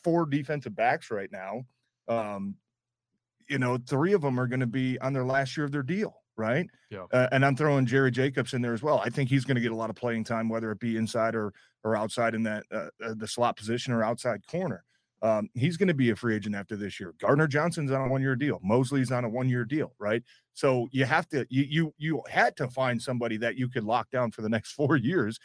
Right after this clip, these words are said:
Speaker 2: Yeah.
Speaker 1: You can't just keep going one-year deals with everybody. So I, I don't, I,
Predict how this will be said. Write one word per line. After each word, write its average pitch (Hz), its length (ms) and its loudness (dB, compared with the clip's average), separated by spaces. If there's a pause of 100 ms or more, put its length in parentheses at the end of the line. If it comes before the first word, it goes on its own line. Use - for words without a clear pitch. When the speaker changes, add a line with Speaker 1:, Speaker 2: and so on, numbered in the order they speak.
Speaker 2:
Yeah. 117 100 -4
Speaker 1:
You 143 80 -4
can't 180 180 0
just 127 160 -6
keep 120 140 0
going 110 300 0
one-year 113 340 2
deals 123 380 2
with 104 120 -4
everybody. 104 460 -4 (260)
So 147 140 2
I, 165 220 6 (100)
I 185 100 4
don't, 208 240 0
I, 160 160 0